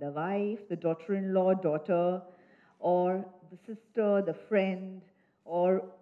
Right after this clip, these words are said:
just me at some point? So, uh, uh, at, there are times when in the day when I get lost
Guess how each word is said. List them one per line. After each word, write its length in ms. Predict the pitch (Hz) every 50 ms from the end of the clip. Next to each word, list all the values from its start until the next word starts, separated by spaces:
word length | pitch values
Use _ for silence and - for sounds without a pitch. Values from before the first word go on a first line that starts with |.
| - -
just 260 | 262 262 269 - -
me 380 | 196 196 220 247 240 214 180
at 160 | 160 160 - -
some 220 | 196 160 160 165
point? 360 | - - 139 127 120 131 135 - _ _ -
So, 640 | 190 180 175 175 170 165 160 160 160 156 139 101 - - -
uh, 40 | -
uh, 40 | - _ _ _ _ _ _ _ _ _ _ _ -
at, 180 | 175 175 175 180
there 100 | 190 196
are 60 | 196
times 400 | 196 247 208 208 220 226 247 220
when 120 | 214 208 208
in 100 | 202 190
the 80 | 180
day 200 | 160 175 190 202
when 140 | 220 196 175
I 80 | 165 160
get 220 | - 185 - -
lost 320 | 180 165 147 151 185 -